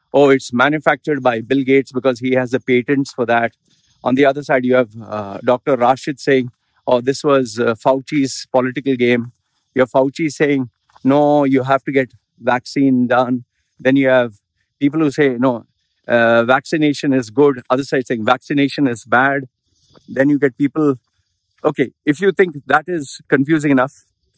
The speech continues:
for a country that boasts about good information and good things, tell me, fast food industry,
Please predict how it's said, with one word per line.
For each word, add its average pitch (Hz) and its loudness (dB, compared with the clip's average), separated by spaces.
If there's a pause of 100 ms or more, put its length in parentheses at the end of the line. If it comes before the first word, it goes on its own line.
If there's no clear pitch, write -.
(320)
for 160 2
a 156 0
country 160 0
that 127 -2
boasts 156 0
about 135 0 (920)
good 170 4
information 139 -2
and 113 -4
good 143 0
things, 117 -6 (920)
tell 180 2
me, 131 -6
fast 170 2
food 180 0
industry, 143 -2